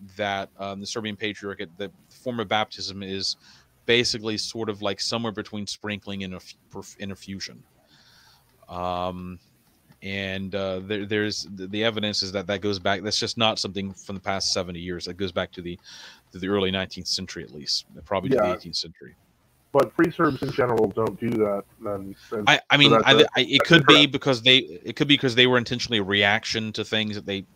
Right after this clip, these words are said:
Speaker 1: you know, maybe that's. I mean,
Speaker 2: They
Speaker 1: there aren't,
Speaker 2: knew
Speaker 1: there aren't many,
Speaker 2: about, they
Speaker 1: th-,
Speaker 2: knew about
Speaker 1: there
Speaker 2: it.
Speaker 1: aren't that many free Serbs that are free from the, the Patriarchate at this point. They're a small minority and they've joined various
Speaker 2: Yeah.
Speaker 1: different groups. Or whatever. Um,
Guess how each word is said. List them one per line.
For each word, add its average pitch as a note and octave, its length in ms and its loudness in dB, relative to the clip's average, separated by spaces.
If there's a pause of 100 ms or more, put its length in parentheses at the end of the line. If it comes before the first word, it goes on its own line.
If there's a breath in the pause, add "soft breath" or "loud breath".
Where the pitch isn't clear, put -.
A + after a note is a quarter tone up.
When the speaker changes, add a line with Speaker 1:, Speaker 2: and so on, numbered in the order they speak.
(120)
Speaker 1:
you G2+ 100 -8
know, F#2+ 100 -4
maybe F#2+ 240 -6
that's. - 340 -6
I - 300 -2
mean, C3+ 100 10
Speaker 2:
They C#3 40 8
Speaker 1:
there D3+ 140 8
aren't, D#3+ 160 8
Speaker 2:
knew C#3+ 40 6
Speaker 1:
there D#3 100 8
aren't D3 140 -2
many, D3 140 4
Speaker 2:
about, C3+ 220 12 (140)
they D3+ 140 0
Speaker 1:
th-, A#2+ 60 2
Speaker 2:
knew - 120 10
about A2+ 100 8
Speaker 1:
there E3 100 12
Speaker 2:
it. F3+ 40 12
Speaker 1:
aren't G3 160 10
that F3 160 10
many D3+ 220 6
free C#3 300 0
Serbs C3 340 0
that A#2 100 4
are A2 60 -2
free B2+ 320 -2
from A2+ 200 -6
the, G#2+ 220 -4
the G2 60 -20
Patriarchate G2 640 -6
at D#2+ 60 -14
this E2+ 140 -14
point. D#2+ 380 -20
They're F#2+ 120 -10
a - 240 -16
small A2 260 0
minority F#2+ 480 -4
and F#2+ 100 -6
they've F2+ 140 -8
joined F#2 300 -8
various F2+ 280 -8
Speaker 2:
Yeah. C#3 80 4
Speaker 1:
different - 220 -8
groups. F2+ 260 -12
Or D#2 40 -20
whatever. - 1300 -20
Um, F#2 680 -4